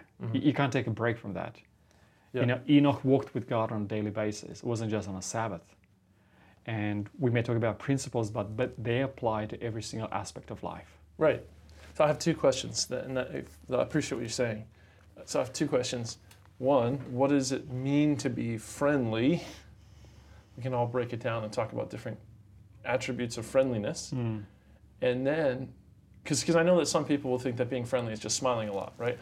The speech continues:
Speaker 1: Like a, or a certain personality type. So there might be somebody out there who's kind of a maybe choleric, melancholy type person who's not, like, out there and sanguine and always, like, outgoing, and they might think to themselves, "Well, I guess I, you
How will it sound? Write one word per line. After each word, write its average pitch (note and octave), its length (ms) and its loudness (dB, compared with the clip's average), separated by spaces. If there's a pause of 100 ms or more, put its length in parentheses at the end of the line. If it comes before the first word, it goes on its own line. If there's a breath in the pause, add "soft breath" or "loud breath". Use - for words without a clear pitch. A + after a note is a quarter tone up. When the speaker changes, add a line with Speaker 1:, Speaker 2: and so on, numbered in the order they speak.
(140 loud breath)
Speaker 1:
Like D#3 140 2
a, E3+ 100 4
or D3 120 2
a C3+ 60 0
certain D3 340 0
personality A#2+ 840 0
type. - 360 -4 (640 loud breath)
So - 120 -2
there E3 100 8
might E3 200 4
be C3+ 60 -2
somebody B2+ 420 2
out A#2 160 4
there A2+ 160 0
who's A2+ 380 -4 (240)
kind B2+ 180 -2
of A#2 100 -2
a A2+ 200 -2
maybe B2 260 -4
choleric, A#2 680 -2
melancholy A2+ 600 -4
type A2 240 -8
person A2+ 300 -8
who's G#2+ 200 -8
not, A2 320 -4 (280 soft breath)
like, A2 280 -6
out A#2+ 240 0
there A2 380 2
and G#2+ 160 -4
sanguine G#2+ 500 -2
and G#2+ 260 -4
always, G#2 380 -4 (300 soft breath)
like, B2 140 -4
outgoing, B2 500 4
and A2+ 100 -2
they B2 60 -2
might A#2+ 200 -2
think A#2 160 -6
to A#2 80 -10
themselves, A2+ 520 -2
"Well, A2 140 2
I A2 100 2
guess G#2+ 200 -6
I, G2+ 120 0
you G2 60 -10